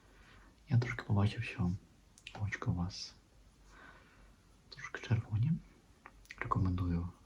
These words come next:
поменше сидіти в електронних гаджетах. І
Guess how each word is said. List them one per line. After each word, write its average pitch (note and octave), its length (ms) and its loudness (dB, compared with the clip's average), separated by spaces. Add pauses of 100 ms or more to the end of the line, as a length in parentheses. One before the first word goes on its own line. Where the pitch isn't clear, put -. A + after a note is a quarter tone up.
(180)
поменше F#2 380 -2
сидіти G2 400 -6
в F2 260 6 (1000)
електронних G2+ 460 6
гаджетах. G#2+ 680 4 (1080)
І A2+ 240 10